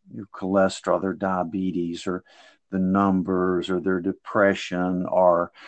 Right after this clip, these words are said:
their arthritis in the joint. And they're sitting there and they weigh two hundred fifty pounds, or they're skinny but have a pot belly. And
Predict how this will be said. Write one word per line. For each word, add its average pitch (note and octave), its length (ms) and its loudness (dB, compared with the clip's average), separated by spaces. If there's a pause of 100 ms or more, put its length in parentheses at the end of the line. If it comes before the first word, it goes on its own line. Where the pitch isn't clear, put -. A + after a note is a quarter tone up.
(340)
their F#2+ 320 4
arthritis G2+ 800 2
in F#2 60 -2
the F2 60 -2
joint. G2 460 2
And G#2 220 2
they're A#2+ 120 2
sitting F#3 420 4
there A2+ 180 6
and G#2+ 340 0
they A2+ 120 2
weigh B2 240 4
two D#3 180 -2
hundred A#2+ 300 0
fifty B2 280 -4
pounds, G2+ 500 0
or A#2+ 340 8 (520)
they're G2 120 -12
skinny C#3 440 2
but F#2+ 160 -2
have G#2+ 200 2
a - 40 -6
pot C#3 380 2
belly. F2 360 -4 (580)
And C3 480 4